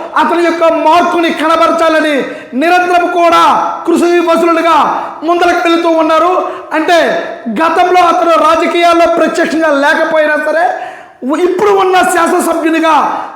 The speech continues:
తనదైన మార్కు, తనదైన శైలిలో ప్రజలకు అందుబాటులో ఉంటారని ఎప్పుడు కూడా మన మధ్యలో ఉంటారు మన బేబీ నాయన.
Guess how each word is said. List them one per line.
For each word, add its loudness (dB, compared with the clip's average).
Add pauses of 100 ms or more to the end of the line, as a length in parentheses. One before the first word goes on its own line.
తనదైన 2
మార్కు, 0 (280)
తనదైన 2
శైలిలో 2 (340)
ప్రజలకు 2
అందుబాటులో 2
ఉంటారని 2 (400)
ఎప్పుడు 0
కూడా 2 (480)
మన 0
మధ్యలో 2
ఉంటారు 2
మన 0
బేబీ 2
నాయన. 0